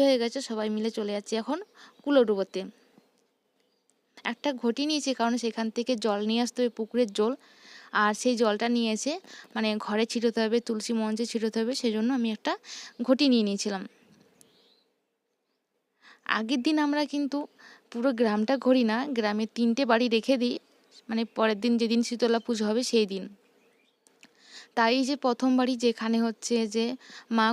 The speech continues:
কুলো নিয়ে বসে আছে এখানে, আর এখানে সব মহিলারা জড়ো হয় এক এক করে, গ্রামের সব মহিলারাই কিন্তু আমরা চলে যাব পুকুরে যেখানে কুলো ডোবানো হবে।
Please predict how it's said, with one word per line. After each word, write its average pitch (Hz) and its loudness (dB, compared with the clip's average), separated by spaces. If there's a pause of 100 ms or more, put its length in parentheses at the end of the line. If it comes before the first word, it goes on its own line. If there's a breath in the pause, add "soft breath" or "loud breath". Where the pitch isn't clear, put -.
(120)
কুলো 226 0
নিয়ে 233 2
বসে 214 -4 (100)
আছে 214 -4 (100)
এখানে, 214 -6 (240)
আর 214 -6 (100)
এখানে 214 -4
সব 214 -4 (100)
মহিলারা 214 -2
জড়ো 196 -4
হয় 208 -2 (100)
এক - -14
এক 214 -6
করে, 214 -4
গ্রামের 220 -2
সব 240 -4
মহিলারাই 285 0
কিন্তু 302 -4 (480 loud breath)
আমরা 226 0
চলে 240 0
যাব 214 0 (220)
পুকুরে 247 0 (460 loud breath)
যেখানে 226 2 (100)
কুলো 247 2
ডোবানো 226 4
হবে। 196 -4